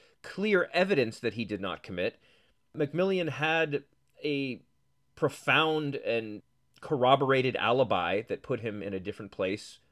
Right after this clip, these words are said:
around dozens of other members of his community at a, at a barbecue that he and his wife were, were hosting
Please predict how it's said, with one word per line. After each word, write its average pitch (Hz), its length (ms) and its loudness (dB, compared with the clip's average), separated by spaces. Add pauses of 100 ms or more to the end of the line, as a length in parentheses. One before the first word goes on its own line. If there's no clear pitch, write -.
around 104 380 -4
dozens 131 480 4
of 107 100 -2
other 104 180 0
members 104 460 -4
of 95 160 -4
his 98 160 -8
community 104 640 -8 (320)
at 98 80 0
a, - 160 -2
at 104 80 -2
a 98 40 -4
barbecue 117 480 0
that 98 140 -6
he 110 160 -6
and 101 100 -4
his 101 200 -8
wife 101 360 -2
were, 85 200 -6 (240)
were 104 100 -2
hosting 120 640 0